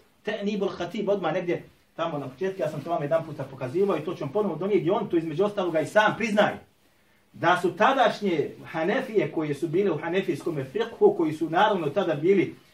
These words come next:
na dvoru hilafeta i postavljeni na najodgovornija mjesta, prihvatili etizal kao usmjerenju akidi i oni su bili taj, ti koji su među ostaloga kažnjavali sve one koji su suprotstavili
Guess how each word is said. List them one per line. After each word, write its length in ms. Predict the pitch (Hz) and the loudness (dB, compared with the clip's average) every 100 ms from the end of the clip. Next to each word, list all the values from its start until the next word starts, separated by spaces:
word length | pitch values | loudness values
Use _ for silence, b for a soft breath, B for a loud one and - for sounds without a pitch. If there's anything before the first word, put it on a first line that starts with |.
| B _ | B _
na 220 | 143 135 | -6 -4
dvoru 340 | 135 180 208 - | 2 8 8 8
hilafeta 640 | 160 151 202 208 - 151 | 0 2 2 2 -2 -2
i 120 | 139 | -4
postavljeni 380 | 190 220 202 170 | -2 -2 0 -2
na 80 | 160 | 2
najodgovornija 640 | 202 185 147 170 202 160 | 4 2 2 2 4 2
mjesta, 480 | 160 220 - 226 - B B B | 0 -2 0 -2 -2 B B B
prihvatili 560 | 214 285 254 - 202 185 | -2 0 0 0 2 2
etizal 720 | 151 180 170 190 233 208 170 | 2 2 4 6 6 6 4
kao 240 | - 156 151 | 4 4 4
usmjerenju 540 | 156 170 185 220 196 | 0 0 2 2 4
akidi 640 | 156 151 196 254 254 - b b b - | 2 4 2 0 -2 -4 b b b 2
i 120 | 175 | 4
oni 220 | 285 269 | 6 4
su 180 | - 190 | 2 0
bili 320 | 262 254 208 | 2 -4 -2
taj, 300 | 269 277 - | 2 2 2
ti 200 | 269 269 - | 0 0 2
koji 180 | 214 | 0
su 120 | 202 202 | 0 0
među 220 | 180 214 | 2 2
ostaloga 480 | 240 233 214 196 - | 0 0 4 4 2
kažnjavali 680 | 170 165 190 254 262 214 170 | -2 0 4 6 6 6 4
sve 200 | - 233 | 2 0
one 260 | 247 202 | 2 0
koji 160 | 175 175 | 2 2
su 120 | 175 | 2
suprotstavili 760 | 165 165 208 226 208 190 190 | -2 -2 0 0 0 2 0